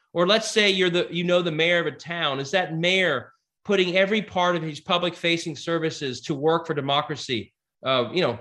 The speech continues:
registering everyone who comes to the health clinic or rec center or making sure they know how to vote early.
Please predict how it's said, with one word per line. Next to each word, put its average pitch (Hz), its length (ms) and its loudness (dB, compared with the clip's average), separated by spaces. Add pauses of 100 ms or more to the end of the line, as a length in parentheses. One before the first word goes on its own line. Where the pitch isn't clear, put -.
registering 175 540 2
everyone 175 260 2
who 151 60 -2
comes 175 280 -2
to 175 80 -6
the 147 120 -2
health 165 320 0
clinic 135 260 -2
or 127 100 -4
rec 175 220 -2
center 127 460 -2 (200)
or 143 80 -4
making 175 340 2
sure 175 200 0
they 165 80 4
know 165 120 4
how 170 100 2
to 156 40 0
vote 151 260 4
early. 151 440 0